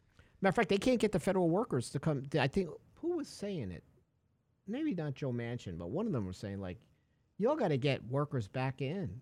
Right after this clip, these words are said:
Oh, Michael Bloomberg, he wrote a whole op-ed about why are all government, these federal workers still working at home? And us,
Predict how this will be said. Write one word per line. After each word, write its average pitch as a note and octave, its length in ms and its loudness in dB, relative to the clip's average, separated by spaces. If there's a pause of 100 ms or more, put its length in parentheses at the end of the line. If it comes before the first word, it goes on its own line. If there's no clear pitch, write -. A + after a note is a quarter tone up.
Oh, F#3+ 240 6
Michael G3 340 4
Bloomberg, E3+ 420 2
he C#3+ 80 4
wrote D3+ 160 4
a C#3+ 40 4
whole F3+ 300 4
op-ed A2 580 2 (920)
about C3 460 6 (520)
why G#3 360 6
are D4 200 6
all B3 220 6
government, D3+ 480 2
these C3 200 2
federal F3 280 2
workers B2+ 380 2
still D#3 260 4
working D3 360 2
at A2+ 100 4
home? A#2 360 2 (600)
And B2+ 240 2
us, E3 260 2